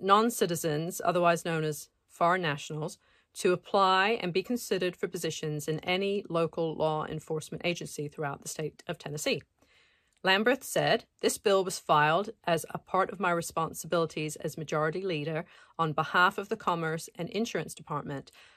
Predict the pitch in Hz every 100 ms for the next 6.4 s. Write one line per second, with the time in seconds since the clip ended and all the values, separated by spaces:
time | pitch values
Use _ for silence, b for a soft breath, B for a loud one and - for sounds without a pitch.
0 | B 170 - 214 240 220 190 185 190 196
1 | 233 247 - 202 180 190 180 175 233 208
2 | 170 160 147 156 - 147 156 - - 175
3 | 185 196 185 170 - 202 208 214 190 185
4 | - 240 302 220 147 - 160 151 165 -
5 | 156 147 147 160 147 - 143 143 139 143
6 | - 269 202